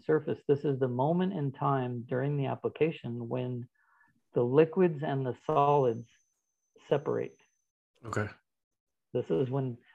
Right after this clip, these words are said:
Speaker 1: when your formula that you're working with starts to, uh, come apart.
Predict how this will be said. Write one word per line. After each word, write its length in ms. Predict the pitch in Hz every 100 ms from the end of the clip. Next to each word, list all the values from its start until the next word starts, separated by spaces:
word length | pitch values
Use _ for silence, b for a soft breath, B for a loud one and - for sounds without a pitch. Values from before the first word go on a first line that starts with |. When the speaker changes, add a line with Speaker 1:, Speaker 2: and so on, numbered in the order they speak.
| b
Speaker 1:
when 240 | - 143 139
your 180 | 131 120
formula 600 | - 160 180 139 113 113
that 160 | 120 127
you're 100 | 123
working 320 | 123 120 123
with 200 | 120 110
starts 420 | - 123 123 123 _
to, 300 | - 120 117 117 _ _ _ _ _ _ -
uh, 560 | 110 110 110 104 113 - - - _ _ -
come 140 | 135
apart. 400 | 117 185 202